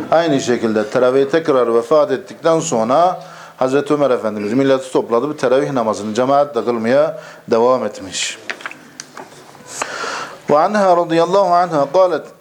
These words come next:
"Nehahumun nebiyyü sallallahu aleyhi ve âlihi ve sellem anil visâli rahmeten lehum." Allah Resulü sallallahu aleyhi ve sellem savmu visal,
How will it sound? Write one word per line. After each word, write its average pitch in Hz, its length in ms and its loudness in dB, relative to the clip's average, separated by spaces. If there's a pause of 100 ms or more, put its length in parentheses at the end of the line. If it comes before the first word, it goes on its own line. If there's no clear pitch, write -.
(520)
"Nehahumun 170 760 0
nebiyyü 156 340 2
sallallahu 160 600 2
aleyhi 139 360 0
ve 135 80 2
âlihi 156 300 2
ve 120 80 2
sellem 131 380 -2
anil 147 340 0
visâli 190 440 2
rahmeten 143 540 -2
lehum." 104 280 -4 (920)
Allah 190 220 2
Resulü 170 280 -2
sallallahu 175 320 0
aleyhi 180 160 0
ve 160 40 -2
sellem 180 360 2 (520)
savmu 196 600 2
visal, 160 500 4